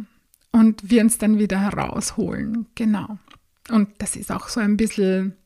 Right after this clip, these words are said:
die Intention von dieser Folge, dass du wahrnimmst, wo du stehst und dass du weißt, was du tun kannst, welche Fragen du dir stellen kannst, um wieder zurückzufinden.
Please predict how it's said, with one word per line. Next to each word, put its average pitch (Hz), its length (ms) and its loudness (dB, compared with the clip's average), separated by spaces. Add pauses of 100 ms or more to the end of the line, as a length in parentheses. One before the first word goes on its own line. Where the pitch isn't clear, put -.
(140)
die 226 60 2
Intention 202 600 2
von 190 220 -4
dieser 208 480 -8
Folge, - 720 -4 (420)
dass - 200 -12
du 190 320 -2
wahrnimmst, 226 640 2
wo 190 100 -2
du 196 140 -4
stehst - 640 -6 (680)
und 226 220 4
dass 208 120 -2
du 196 160 -6
weißt, 196 520 -4
was 226 160 -4
du 208 80 -6
tun 262 480 2
kannst, 208 460 -2
welche 190 520 -6 (300)
Fragen 220 520 2
du 220 60 4
dir 202 160 -2
stellen 190 480 -6
kannst, 170 480 -6
um 208 240 2
wieder 190 380 -4
zurückzufinden. - 1040 -6